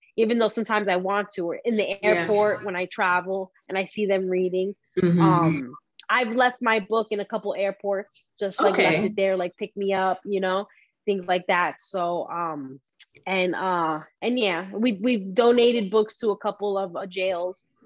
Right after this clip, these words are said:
Speaker 2: Okay.
Speaker 1: So, um,
Speaker 2: Good.
Speaker 1: because it, my book, it's a crime, it's a crime fiction, and they, the second book is a trial. So we sent it out to a couple jails and, um, donated it to a couple libraries.
Speaker 2: Okay.
Speaker 1: So that, that's also the thing is, is ju-,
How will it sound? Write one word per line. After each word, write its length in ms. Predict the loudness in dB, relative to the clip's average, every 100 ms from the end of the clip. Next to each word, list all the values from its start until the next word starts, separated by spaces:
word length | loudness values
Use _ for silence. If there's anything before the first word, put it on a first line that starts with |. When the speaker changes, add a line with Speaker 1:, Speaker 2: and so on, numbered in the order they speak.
| 0
Speaker 2:
Okay. 600 | 0 2 4 6 4 2
Speaker 1:
So, 60 | 0
um, 160 | 0
Speaker 2:
Good. 100 | 0
Speaker 1:
because 260 | 0 0 0
it, 260 | -4 -6 -2
my 160 | -2
book, 220 | 0 -2 -2
it's 180 | -4 -6
a 40 |
crime, 440 | -4 -2 -2 -2
it's 120 | -4 -8
a 40 |
crime 320 | -6 -2 -2 -2
fiction, 360 | -6 -4 -6 -6
and 180 | -4
they, 280 | -4 -4 -6 -10
the 80 |
second 320 | -6 -4 -4 -6
book 120 | -6
is 140 | -4 -4
a 40 |
trial. 520 | -2 0 2 2 -2
So 140 | -4 -10
we 100 | -6
sent 180 | -6 -4
it 60 | 0
out 160 | 0 0
to 100 | -6
a 60 |
couple 260 | -4 -4 -2
jails 640 | 0 0 0 -2 -6 -14 _ _ _ _
and, 300 | -2 0 0 -2
um, 540 | -2 0 0 -2 0
donated 460 | 4 6 6 4 2
it 100 | 0
to 60 |
a 60 | -4
couple 260 | -2 -2 -2
libraries. 840 | 0 -2 0 0 0 -4 -6 -2
Speaker 2:
Okay. 340 | -2 2 0 4
Speaker 1:
So 80 |
that, 200 | 4 4 2
that's 200 | 0 2
also 300 | -2 -2 -10
the 120 | -8
thing 280 | -4 -2 -2
is, 220 | -4 -6
is 260 | -4 -4 -6
ju-, 180 | -16